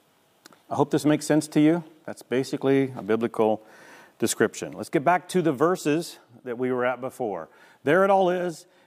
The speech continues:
And we went through the complicated stuff. Now let's look at the fun stuff.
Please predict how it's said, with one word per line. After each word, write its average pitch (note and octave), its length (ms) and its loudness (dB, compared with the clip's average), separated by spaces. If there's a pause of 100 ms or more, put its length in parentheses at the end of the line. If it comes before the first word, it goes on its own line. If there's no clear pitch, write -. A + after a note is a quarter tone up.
And A#2+ 80 -4
we C#3+ 200 4
went E3 180 2
through F3 100 2
the D#3 80 2
complicated C#3+ 640 -4
stuff. F#2+ 320 -12
Now D#3 200 -6
let's D#3+ 220 -10
look C#3+ 180 -8
at - 80 -14
the - 80 -20
fun A#3 260 -2
stuff. - 440 -8